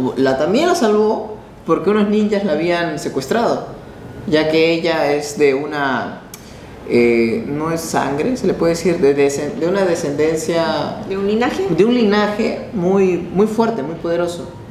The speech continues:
Speaker 1: que son los Uzumaki. Entonces, eh, la raptaron por eso y Minato la ayudó.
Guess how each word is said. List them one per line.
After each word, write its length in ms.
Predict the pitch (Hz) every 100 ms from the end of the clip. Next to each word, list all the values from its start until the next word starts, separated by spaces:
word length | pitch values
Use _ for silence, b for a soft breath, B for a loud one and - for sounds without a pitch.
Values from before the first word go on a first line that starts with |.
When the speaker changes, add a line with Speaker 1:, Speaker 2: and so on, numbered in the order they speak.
| -
Speaker 1:
que 60 |
son 200 | - 170 160
los 580 | 147 135 120 117 - 131
Uzumaki. 520 | - 151 170 175 131 - - - - - - - -
Entonces, 760 | 160 185 190 190 190 190 - -
eh, 200 | 143 139
la 120 | 135
raptaron 420 | 139 135 175 180
por 140 | 170 151
eso 340 | 160 190 214 - - - - - -
y 600 | 151 151 147 139 135 135
Minato 260 | 170 202 190
la 60 |
ayudó. 220 | 147 127